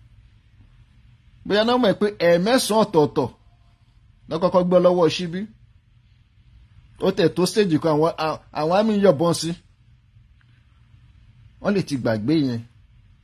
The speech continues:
Wọ́n lè tún wá ti gbàgbé pé ọlọ́wọ́ ṣíbí gan, láìṣẹ̀ láìrò, ó lo twelve days lọ́dọ̀ àwọn D S S.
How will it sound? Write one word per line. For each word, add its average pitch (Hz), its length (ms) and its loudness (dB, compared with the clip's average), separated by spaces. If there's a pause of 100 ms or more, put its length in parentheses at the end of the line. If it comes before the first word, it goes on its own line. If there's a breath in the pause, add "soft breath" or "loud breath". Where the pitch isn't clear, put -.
(640)
Wọ́n 285 140 2
lè 285 100 2
tún 233 140 0
wá 269 100 4
ti 262 100 -4
gbàgbé 196 340 4
pé 254 140 -8
ọlọ́wọ́ 262 440 4
ṣíbí 269 340 -4
gan, 226 200 2 (1400)
láìṣẹ̀ 226 420 4
láìrò, 214 400 6 (3250)
ó 202 100 4
lo 220 180 4
twelve 233 380 4
days 180 260 0 (680)
lọ́dọ̀ 185 260 -4
àwọn 156 120 -2
D 147 80 -4
S 156 180 2
S. 120 160 -4